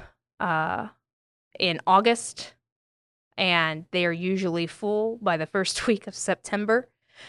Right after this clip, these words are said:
Uh, but we do have a waiting list. Right now, both of our camps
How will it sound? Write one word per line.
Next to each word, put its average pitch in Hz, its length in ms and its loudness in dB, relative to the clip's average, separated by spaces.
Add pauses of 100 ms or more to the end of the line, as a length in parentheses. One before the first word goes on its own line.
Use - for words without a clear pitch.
(160)
Uh, 196 120 4
but 180 100 4
we 180 100 4
do 185 160 2
have 185 160 2
a 170 80 0
waiting 185 480 2
list. 214 420 -2
Right 165 240 2
now, 165 140 -2
both 170 300 -2
of 175 120 -6
our 165 120 4
camps 170 440 -4